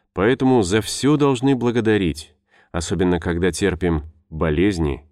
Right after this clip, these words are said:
или тяжкие скорби, потому что самому Богу жалко нас наказывать. Но Он вынужден ради нас, из любви к нам,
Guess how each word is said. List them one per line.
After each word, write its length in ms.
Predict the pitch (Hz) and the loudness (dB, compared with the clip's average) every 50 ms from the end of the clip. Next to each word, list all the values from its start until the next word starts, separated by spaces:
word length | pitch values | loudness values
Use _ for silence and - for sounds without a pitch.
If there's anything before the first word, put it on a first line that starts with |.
| _ _ | _ _
или 200 | 101 92 87 85 | -4 -2 -2 -2
тяжкие 440 | - - 92 85 - - - 80 76 | -2 -2 -2 -2 -4 -4 -6 -6 -6
скорби, 600 | - - - - 104 101 90 78 67 69 64 64 - _ _ _ _ _ _ _ _ _ _ _ | -6 -8 -6 -2 0 0 0 0 -2 -6 -6 -8 -12 _ _ _ _ _ _ _ _ _ _ _
потому 360 | - 85 80 87 92 110 120 | -10 -6 -4 -2 0 0 0
что 180 | 113 - - 110 | -2 -2 -4 -6
самому 540 | 101 - - 101 98 101 98 98 98 101 92 | -6 -4 -2 -2 0 0 0 0 0 0 0
Богу 560 | 80 78 113 123 123 107 110 107 101 87 78 - - _ _ _ _ _ _ _ | 0 0 2 2 2 2 2 2 2 2 -2 -6 -18 _ _ _ _ _ _ _
жалко 580 | - 95 87 90 113 117 113 104 92 82 - 85 | -6 -6 -4 -2 0 0 0 0 0 -2 -4 -4
нас 260 | 76 78 76 73 - | -4 -2 -4 -4 -6
наказывать. 760 | 80 80 80 - 92 87 80 78 73 65 64 65 - - _ _ _ _ _ _ _ _ _ _ _ _ _ _ | -6 -6 -6 -4 -4 -4 -4 -4 -8 -12 -14 -16 -20 -20 _ _ _ _ _ _ _ _ _ _ _ _ _ _
Но 260 | - 80 85 104 127 | -2 0 2 4 4
Он 160 | 143 151 143 123 | 4 4 4 2
вынужден 580 | 92 104 139 160 160 151 139 120 135 139 135 | 2 4 4 4 6 4 2 2 2 2 4
ради 240 | 131 127 123 110 113 | 4 2 2 2 2
нас, 460 | 110 110 113 92 78 - - - - _ _ _ _ _ _ _ _ | 2 4 2 2 0 -4 -8 -12 -14 _ _ _ _ _ _ _ _
из 200 | 123 127 113 104 | -2 -2 0 0
любви 440 | 104 113 113 104 95 90 101 113 104 | 0 0 0 0 0 0 2 2 2
к 100 | - - | 2 0
нам, 400 | 90 98 107 110 92 80 76 - | 0 0 2 2 0 -2 -4 -10